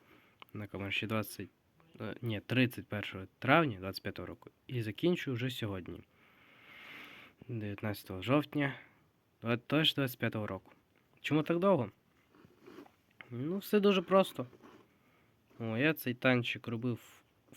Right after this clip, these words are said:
м, пе-, е, так мовити, між перервами між, е, основними проектами моїми. А це так, коли вже надоїдав основні проекти, я переключався на нього. Ну, вже на її. І просто робив.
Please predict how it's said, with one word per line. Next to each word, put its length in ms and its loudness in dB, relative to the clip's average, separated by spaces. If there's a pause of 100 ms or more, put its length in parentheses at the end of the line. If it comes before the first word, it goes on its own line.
(920)
м, 160 -2 (200)
пе-, 60 2
е, 460 0 (120)
так 180 -12
мовити, 280 -2
між 120 0
перервами 420 4
між, 320 0
е, 40 -8
основними 580 -4
проектами 440 0
моїми. 360 -2 (960)
А 100 -6
це 100 -6
так, 360 -2 (100)
коли 180 -2
вже 120 -2
надоїдав 440 0
основні 260 0
проекти, 500 0
я 200 -4
переключався 680 -2
на 80 -4
нього. 360 -2 (1000)
Ну, 160 0
вже 160 -2
на 120 -4
її. 320 -4 (1400)
І 520 0 (320)
просто 440 -2
робив. 420 -6